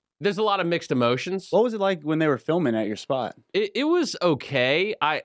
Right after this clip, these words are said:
Speaker 1: you know, I, I didn't really like the way they were handling the reindeer sometimes. I
Speaker 2: Right.
Speaker 1: think, you know, 'cause they're sensitive, right? Like, they are, and it, it's similar to, like, you know, probably David Royal and his horses. Me and my reindeer,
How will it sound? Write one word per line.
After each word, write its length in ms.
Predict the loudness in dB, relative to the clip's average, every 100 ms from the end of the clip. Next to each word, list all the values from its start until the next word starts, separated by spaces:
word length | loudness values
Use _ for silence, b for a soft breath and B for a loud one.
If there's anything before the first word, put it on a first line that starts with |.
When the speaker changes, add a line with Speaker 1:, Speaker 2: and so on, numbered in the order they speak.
| _
Speaker 1:
you 140 | -4 0
know, 180 | 2
I, 200 | 2 2 0
I 120 | 0
didn't 240 | 0 0
really 260 | 0 2 2
like 480 | 0 2 2 0 0
the 120 | 0
way 220 | 2 2
they 120 | 2
were 120 | 0 0
handling 400 | 0 2 2 2
the 80 | 0
reindeer 540 | 0 2 2 2 0
sometimes. 800 | -2 -2 0 0 0 -2 -8 -18 -8
I 80 | 0
Speaker 2:
Right. 120 | 2
Speaker 1:
think, 200 | 2 0 -2
you 100 | 0
know, 100 | 0
'cause 140 | 0
they're 120 | -2
sensitive, 520 | 0 0 0 -2 -12 -16 _ _
right? 240 | -2 -2 -2
Like, 160 | -2
they 160 | 0 2
are, 220 | 2 -2 _ _ _ _ _ _ _
and 100 | -2
it, 80 | -2
it's 120 | -4 -6
similar 420 | -2 0 0 0
to, 120 | 2
like, 340 | 2 0 -2 -4
you 100 | -2
know, 100 | 0
probably 280 | 0 0
David 380 | 0 0 2 0
Royal 380 | 0 0 2 2
and 80 | 0
his 120 | -4
horses. 580 | -4 -2 -2 -4 -4 -8
Me 300 | -4 0 2
and 100 | 2
my 140 | 2 0
reindeer, 720 | 0 0 0 0 0 0